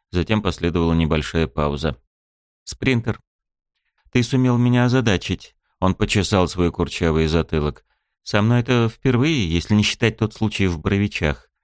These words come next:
Нет никаких следов». Капитан Горин в моей голове чертыхнулся, я последовал его примеру, вслух помянув Кингу. Нюхач с готовностью закивал в ответ.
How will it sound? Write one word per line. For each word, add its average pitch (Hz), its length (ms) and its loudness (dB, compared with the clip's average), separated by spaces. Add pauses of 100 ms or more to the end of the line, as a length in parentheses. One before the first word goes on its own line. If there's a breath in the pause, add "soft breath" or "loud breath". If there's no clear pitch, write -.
(240)
Нет 104 280 2
никаких 120 440 -2
следов». 113 580 -2 (540)
Капитан 98 480 2
Горин 95 320 4
в 82 80 0
моей 90 220 2
голове 85 320 2
чертыхнулся, 110 920 -2 (240 soft breath)
я 82 200 -2
последовал 87 520 0
его 85 160 2
примеру, 87 720 0
вслух 85 300 -4
помянув 78 460 -2
Кингу. 71 540 -6 (260 soft breath)
Нюхач 101 400 -2
с 80 80 -6
готовностью 80 600 -2
закивал 76 460 -4
в 76 60 -2
ответ. 71 360 -6